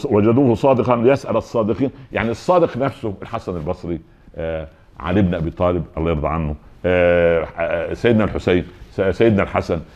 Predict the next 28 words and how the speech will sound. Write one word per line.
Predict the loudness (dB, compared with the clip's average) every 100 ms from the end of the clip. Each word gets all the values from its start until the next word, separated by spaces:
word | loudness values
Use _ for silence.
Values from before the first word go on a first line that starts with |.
| -8 -2
آه، | 0 0 0
س-، | -2 -4
آه، | -2 -2
سيدنا | 0 4 4 4
مالك، | 4 4 2 2
سيدنا | 2 4 2
الشافعي، | 0 0 0 -2 -2
آه، | 0 -2 2
بهذا | 2 4 4
المنطق | 2 -2 0
يعني، | 0 -2 -10 0
ه-، |
ه-، | 0 0 -16 -20 -10
هيقفوهم | -4 4 4 6 4 4 4 6
يسالوهم | 4 2 0 0
عن | -2
درجه | 2 2 2
الصدق | 0 -2 -2 0 0 -2
اللي | -2
عندهم، | 0 -2 -4 -6 -20 _ _ -20 _ -20 -20 -14
مش | 0 2
يعني | 4
هيعدي | 4 2 2 0 0 -4 -2
يس-، | -4 0
تعالى | 2 4 4
درجه | 2 0
صدقك | 0 -4 -4 -8 -2
ايه؟ | -2 -2